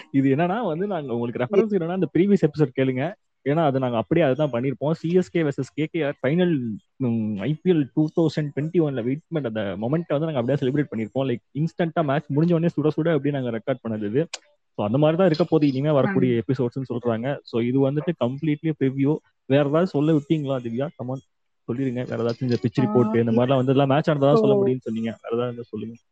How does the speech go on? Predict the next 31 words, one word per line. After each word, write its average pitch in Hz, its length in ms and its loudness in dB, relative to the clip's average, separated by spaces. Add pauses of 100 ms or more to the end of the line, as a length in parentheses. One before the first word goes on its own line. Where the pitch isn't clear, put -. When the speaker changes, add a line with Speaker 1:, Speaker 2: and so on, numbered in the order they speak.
(640)
Speaker 2:
ஆமா, 202 160 -6 (240)
நான் 240 160 0
பிட்ச் 269 300 -2
வந்து 285 440 4
நம்ம 233 280 2
எப்பவுமே 226 420 2
முன்னாடியே 220 500 2
இப்படிதான் 233 460 0
இருக்கும்ன்றத 220 400 0
கெஸ் 196 260 0
பண்ண 214 180 0
முடியாது. 185 540 -4 (480)
So, 202 300 4
and 196 160 2
இப்பதான் 202 140 4
ஐ 254 340 6
பி 277 100 4
எல் 254 100 8
வேற 233 220 4
முடிஞ்சிருக்கு. 233 580 0
So, 233 260 2
அவங்க 208 220 4
பிட்ச் 226 300 -8
இனிமேல் 220 360 0
தான் 226 120 -2
ரெடி 214 280 0
பண்ணுவாங்களா, 202 540 0
என்ன 196 160 -4
பண்ண 208 280 -6
போறாங்க 185 420 -4
அப்படின்றது 185 420 -6